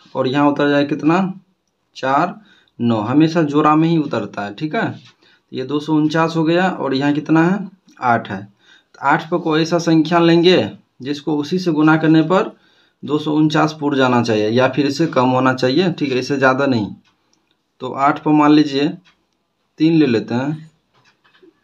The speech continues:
ठीक है, तो तीन से ही गुना करना पड़ेगा।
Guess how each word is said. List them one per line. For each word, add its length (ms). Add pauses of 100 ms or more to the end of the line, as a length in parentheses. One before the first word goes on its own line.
(360)
ठीक 180
है, 300 (520)
तो 80
तीन 260
से 120
ही 60
गुना 260
करना 240
पड़ेगा। 400